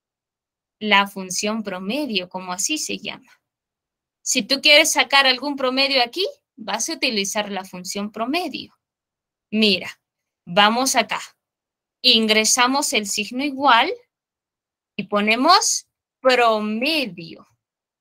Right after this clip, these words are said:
Estoy utilizando una función, por eso escribo la palabra promedio, porque hay una función que se llama así, promedio, y te ayuda a calcular el promedio de n celdas.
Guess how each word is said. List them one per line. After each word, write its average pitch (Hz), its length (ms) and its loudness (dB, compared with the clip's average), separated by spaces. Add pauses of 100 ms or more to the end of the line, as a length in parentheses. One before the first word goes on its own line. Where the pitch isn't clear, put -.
(440)
Estoy 302 340 -2
utilizando 226 720 -4
una 247 260 -2
función, 226 680 0 (500)
por 220 220 0
eso 269 260 2
escribo 226 440 -6
la 196 220 0
palabra 214 520 0 (640)
promedio, 226 640 2
porque 196 260 -2
hay 214 140 2
una 247 180 -2
función 247 380 -6
que 214 100 -2
se 208 200 -6
llama 208 260 0
así, 247 260 -4
promedio, 208 800 2 (320)
y - 120 -4
te - 100 2
ayuda 233 360 2
a 226 60 2
calcular 214 600 -2 (280)
el 285 260 2
promedio 349 560 2
de 285 300 0
n 254 300 -2
celdas. - 880 -12